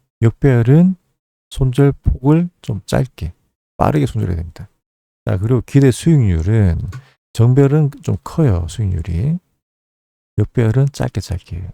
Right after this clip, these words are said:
낮단 말이에요. 그래서 정배열과 역배열은 완전히 다른 세계예요. 정배열은 길이 열려있는 곳이고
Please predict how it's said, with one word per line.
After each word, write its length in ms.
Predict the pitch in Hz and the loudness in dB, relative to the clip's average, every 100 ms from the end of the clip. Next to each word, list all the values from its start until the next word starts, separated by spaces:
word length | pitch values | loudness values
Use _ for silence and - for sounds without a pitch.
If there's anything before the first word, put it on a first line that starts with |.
| _ - | _ -6
낮단 380 | 85 92 87 85 | -4 -2 -4 -8
말이에요. 300 | - - _ _ _ _ _ - | -12 -18 _ _ _ _ _ -12
그래서 260 | 98 90 - - _ - | -8 -8 -10 -20 _ -6
정배열과 840 | 110 117 131 139 127 123 139 123 | 0 2 2 2 2 0 0 -2
역배열은 720 | 107 - 110 98 110 101 82 - _ _ | -4 -6 -6 -4 -2 -2 -4 -12 _ _
완전히 720 | 101 85 104 104 131 147 175 175 | -4 -2 0 0 2 2 2 0
다른 360 | 92 92 113 | -4 -2 0
세계예요. 1040 | 113 - 123 131 95 76 80 73 76 87 95 _ _ _ _ _ - 131 - _ _ _ _ _ | -2 -2 -2 0 -2 -4 -6 -6 -8 -10 -14 _ _ _ _ _ -12 -12 -14 _ _ _ _ _
정배열은 600 | - 123 156 151 151 156 | 2 4 6 4 4 0
길이 300 | - 120 135 | 0 0 2
열려있는 360 | 107 104 127 139 | 4 4 2 2
곳이고 840 | 104 92 95 107 123 101 78 98 | 0 -2 -4 0 2 2 0 -4